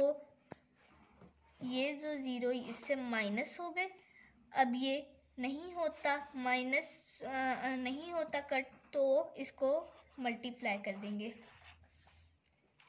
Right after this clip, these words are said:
सेवेंटी फाइव से। फ़ाइव ज़ीरो जा ज़ीरो, फ़ाइव फ़ाइव ट्वेंटी फ़ाइव, फ़ाइव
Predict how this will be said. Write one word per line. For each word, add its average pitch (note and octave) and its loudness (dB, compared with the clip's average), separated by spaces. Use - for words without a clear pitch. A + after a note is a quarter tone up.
सेवेंटी A#3 -4
फाइव G3 -2
से। D#3 -6
फ़ाइव B3+ 4
ज़ीरो C#4 -2
जा C4 0
ज़ीरो, A#3 -2
फ़ाइव C4+ 8
फ़ाइव B3+ 6
ट्वेंटी B3 -2
फ़ाइव, A3+ 0
फ़ाइव C4+ 6